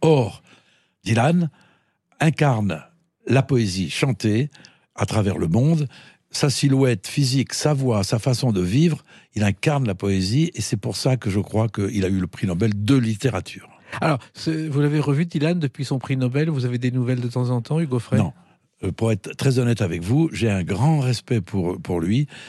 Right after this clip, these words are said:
Speaker 1: et, euh, il est submergé. Il a une gloire gigantesque à travers le monde, une fortune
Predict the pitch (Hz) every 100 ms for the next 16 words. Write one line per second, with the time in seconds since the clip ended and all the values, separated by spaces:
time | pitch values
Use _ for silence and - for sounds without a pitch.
0 | - _ _ 104 98 - 95 95 107 104
1 | 98 - - - 147 127 101 101 87 80
2 | 87 95 95 95 85 90 87 95 101 104
3 | 92 76 - - _ 90 104 208 185 98
4 | 90 90 98 - 98 - 87 82 85 98
5 | 110 - - - - 123 113 127 104 -
6 | 120 101 85